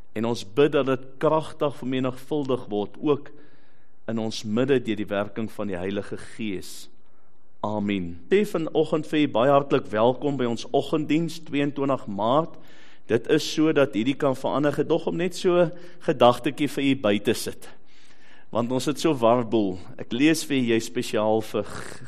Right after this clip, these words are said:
Christus, vir Jesus. Jy is spesiaal vir hom. Goeiemôre. Mag jy 'n wonderlike dag beleef. Vriende, ek kry in hierdie week, kry ek ook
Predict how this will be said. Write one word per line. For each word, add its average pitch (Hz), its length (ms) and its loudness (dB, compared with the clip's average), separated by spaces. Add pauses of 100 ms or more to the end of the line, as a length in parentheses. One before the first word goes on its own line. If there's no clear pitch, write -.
(120)
Christus, 117 500 -2
vir 98 140 -4
Jesus. 92 720 -8 (720)
Jy 120 140 4
is 127 80 0
spesiaal 135 720 4
vir 120 180 -2
hom. 104 300 2
Goeiemôre. 131 960 6 (720)
Mag 117 260 0
jy 139 120 4
'n 127 80 2
wonderlike 135 640 4
dag 107 280 4
beleef. 107 440 2
Vriende, 180 380 0
ek 170 200 4
kry 175 200 4
in 170 80 2
hierdie 147 260 4
week, 135 340 6
kry 127 220 4
ek 127 180 0
ook 143 260 2